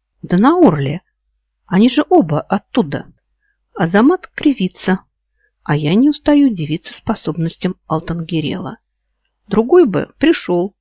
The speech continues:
ручки просительно сложил и затянул бы, дескать,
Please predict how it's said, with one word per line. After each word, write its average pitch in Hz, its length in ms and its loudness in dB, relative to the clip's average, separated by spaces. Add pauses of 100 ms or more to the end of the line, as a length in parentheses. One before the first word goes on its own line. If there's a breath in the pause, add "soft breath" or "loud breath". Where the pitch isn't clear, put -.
(160)
ручки 247 360 -2
просительно 208 680 -2
сложил 185 580 -4 (420)
и 233 280 0
затянул 185 640 -2
бы, 156 220 -8 (100)
дескать, - 420 -6